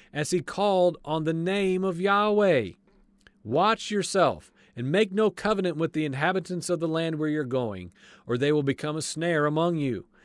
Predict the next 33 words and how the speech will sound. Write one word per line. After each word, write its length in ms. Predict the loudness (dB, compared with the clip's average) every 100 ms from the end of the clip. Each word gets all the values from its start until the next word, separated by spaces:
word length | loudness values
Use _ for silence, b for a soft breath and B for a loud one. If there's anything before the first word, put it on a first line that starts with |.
| b b
Instead, 680 | -6 -4 -2 2 4 4 0
break 360 | 0 2 2 0
down 300 | -2 -2 0
their 160 | 0
altars, 500 | 2 2 2 -2 -6
smash 440 | -6 -4 -2 -2 -4
their 120 | -8
pillars, 520 | -4 0 2 2 0
and 120 | -6
cut 220 | -2 -2 0
down 240 | 0 2
their" 140 | 2
what? 260 | 4 2 2 _ b b b b
"Their 160 | 2
Asherah 540 | 4 2 2 2 2 4
poles." 560 | 4 6 4 2 -6
Here 120 | -2 0
we 140 | 2
are 220 | 2 2
from 200 | -2 -4
where 160 | -2 0
we 120 | 0
were 240 | 2 2
with 160 | 0 -4
naming 400 | -2 -2 -2 -2
all 240 | 0 0
the 200 | 0 -4 -6 b b b
Elohim 600 | 0 2 2 0 -2 -2
gods, 500 | 0 2 2 0 -4 -2
um, 400 | 0 0 -2 -6 -10 0
of 160 | 2
the 180 | 2 2
age. 440 | 2 2 -2 -12